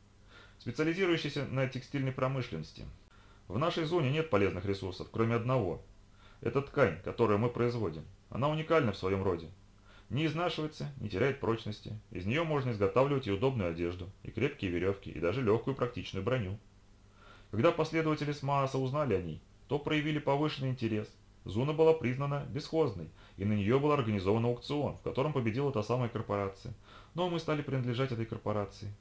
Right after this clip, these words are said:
«Получается, что вас поработили?» «Очень громко сказано, Мизелор. Нас просто никто ни о чем не спрашивал. Маасцы относят арани к существам второго уровня разумности. Это уровень высокоразвитых животных, обладающих ограниченным интеллектом.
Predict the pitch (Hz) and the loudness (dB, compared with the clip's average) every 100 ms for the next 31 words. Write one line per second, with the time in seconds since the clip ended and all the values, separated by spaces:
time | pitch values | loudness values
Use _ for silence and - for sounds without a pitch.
0 | - - - - - - - 85 85 104 | -20 -20 -20 -20 -20 -20 -10 -6 0 2
1 | 98 - - 95 95 87 85 85 - 117 | 2 -2 0 0 0 -2 0 -2 -2 -2
2 | 110 - - - - - - - - - | -2 -6 -20 -20 -20 -20 -20 -20 -20 -20
3 | - 185 185 156 160 151 147 156 151 101 | -10 -8 -4 0 0 0 0 2 2 0
4 | 87 82 90 78 - - - - - 160 | -4 -4 -2 -4 -8 -20 -20 -14 -4 -2
5 | 170 170 156 156 165 147 131 135 123 117 | 0 0 -2 -2 -2 -2 -2 -2 -4 -2
6 | 107 107 - 87 87 - - - - - | -2 -2 -2 -10 -12 -20 -20 -20 -20 -4
7 | 98 151 175 - 143 143 147 135 127 135 | 2 4 2 0 -2 0 -2 0 2 4
8 | 139 120 117 120 - 135 - 117 131 127 | 2 -2 -4 -4 -2 -2 2 4 4 4
9 | 131 127 113 113 113 127 85 - 98 101 | 4 4 4 2 2 -2 -4 -8 -12 -14
10 | - - - - - 127 - 160 151 123 | -16 -20 -20 -12 -4 -2 0 2 2 2
11 | 107 117 123 123 131 120 120 110 127 151 | 2 0 0 2 2 0 -4 -2 -2 -2
12 | 151 95 98 98 98 123 120 110 98 98 | -2 -2 0 2 6 4 4 -2 0 0
13 | 120 123 107 107 110 107 - - | 0 -2 -2 -2 -2 0 -2 -6